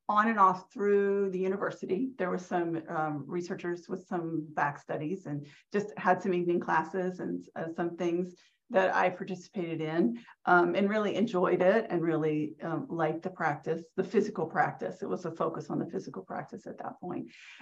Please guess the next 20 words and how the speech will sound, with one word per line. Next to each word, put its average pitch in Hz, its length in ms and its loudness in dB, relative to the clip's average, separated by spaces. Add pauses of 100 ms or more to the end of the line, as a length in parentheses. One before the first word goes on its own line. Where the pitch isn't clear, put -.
(100)
Um, 208 340 8
I 233 140 10
was 427 180 2
really 440 240 4
lucky 480 260 8
because 220 360 2
my 196 140 4
first 233 420 2
rheumatologist, 240 760 4
when 196 120 0
I 180 80 2
got 185 180 4
referred 214 340 4
over 202 300 4
with 196 180 -2
the 185 80 -6
pitted 190 360 4
fingernails, 247 600 2 (460)
was, 196 560 8 (240)
um, 185 880 6